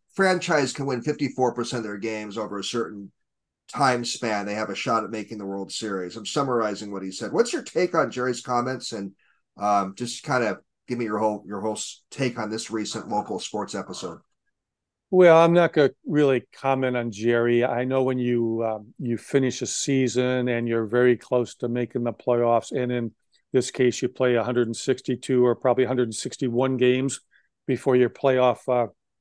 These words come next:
Speaker 2: fate is determined. That's a long season, and that's an emotional grinder. And, uh, uh, oftentimes as a G M, you have to talk to the media much sooner than you want to after <laughs> a long season.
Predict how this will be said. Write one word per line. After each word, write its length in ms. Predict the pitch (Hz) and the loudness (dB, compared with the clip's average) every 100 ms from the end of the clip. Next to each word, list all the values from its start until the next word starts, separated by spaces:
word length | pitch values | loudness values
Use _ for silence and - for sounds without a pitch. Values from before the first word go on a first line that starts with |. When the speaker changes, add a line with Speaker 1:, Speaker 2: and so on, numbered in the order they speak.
| _ _ _ - - | _ _ _ -20 -18
Speaker 2:
fate 340 | - 135 127 | -2 0 2
is 140 | 123 - | 0 -4
determined. 560 | 123 - 127 127 123 - _ - _ _ - | -6 0 0 2 -2 -6 _ -20 _ _ 4
That's 240 | 175 - | 4 6
a 80 | 147 | 4
long 340 | 135 147 147 | 8 8 6
season, 540 | 135 - 143 131 131 139 | 2 0 0 4 2 2
and 200 | 131 131 | 0 0
that's 280 | 131 131 131 | -2 -2 -4
an 80 | |
emotional 560 | 120 117 127 123 127 117 | -4 0 -2 -2 -4 -2
grinder. 560 | 120 123 127 127 123 123 | 2 2 4 2 2 2
And, 420 | 131 127 123 120 | 2 0 0 2
uh, 200 | 120 113 - _ _ _ _ _ _ - | 2 0 -4 _ _ _ _ _ _ -6
uh, 40 | |
oftentimes 1160 | 120 117 113 143 151 143 - 139 123 139 135 120 | -2 0 0 6 8 8 4 -2 2 2 2 -2
as 100 | 110 | -6
a 80 | 120 | -6
G 340 | 104 127 127 | -4 0 4
M, 160 | 127 123 | 4 2
you 100 | 117 | 0
have 160 | 123 | -2
to 80 | - | -2
talk 260 | - 131 - | 2 2 2
to 60 | |
the 100 | 113 | -4
media 560 | 120 127 120 123 120 117 - _ _ - | 0 0 2 4 4 2 -4 _ _ -4
much 200 | 131 123 | -4 -2
sooner 440 | - 151 131 127 | -2 0 2 2
than 140 | 123 123 | 0 0
you 120 | 110 | 0
want 300 | 120 127 - | 0 0 0
to 180 | 135 127 | 2 4
after 300 | 123 - 127 | 2 0 0
<laughs> 60 | |
a 40 | 160 | 2
long 260 | 170 139 | 2 2
season. 520 | - 147 143 143 147 | 0 -2 0 0 -4